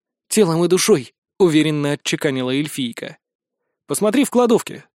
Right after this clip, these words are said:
третий шкаф слева. Думаю, ты знаешь, что делать». Алатиэль тут же встала и ушла в указанном направлении. Вернулась через минуту, гордо вскинув голову. Без колебаний нацепила на себя запасной ошейник Валанте и опустилась на колени.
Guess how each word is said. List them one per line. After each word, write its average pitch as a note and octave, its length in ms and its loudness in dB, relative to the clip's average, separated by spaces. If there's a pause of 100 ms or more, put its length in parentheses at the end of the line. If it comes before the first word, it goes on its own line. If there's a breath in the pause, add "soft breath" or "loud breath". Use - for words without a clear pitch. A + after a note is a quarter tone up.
(160)
третий F#3 300 -2
шкаф F#3 240 -2
слева. - 420 -2 (420)
Думаю, C#3+ 360 -2
ты D#3 120 0
знаешь, F3+ 280 -2
что - 220 -4
делать». A2+ 400 -12 (760)
Алатиэль D#3 520 2
тут F3 220 -2
же D3 120 -2
встала F3+ 340 0
и B2+ 100 0
ушла D3+ 320 0
в C#3+ 60 2
указанном C#3+ 420 -2
направлении. C3+ 680 -8 (440)
Вернулась A#3 480 4
через F3 320 0
минуту, E3+ 480 -2 (220 loud breath)
гордо F3 340 0
вскинув D#3 460 -4
голову. A#2+ 460 -8 (400)
Без D3 200 -2
колебаний D3 540 0
нацепила C#3 480 -4
на C#3+ 100 -4
себя C#3+ 260 -2
запасной C3+ 500 -4
ошейник C3 400 -6
Валанте D3 520 -4 (220 soft breath)
и D3 100 0
опустилась D3 580 -2
на C#3+ 100 -6
колени. B2+ 420 -6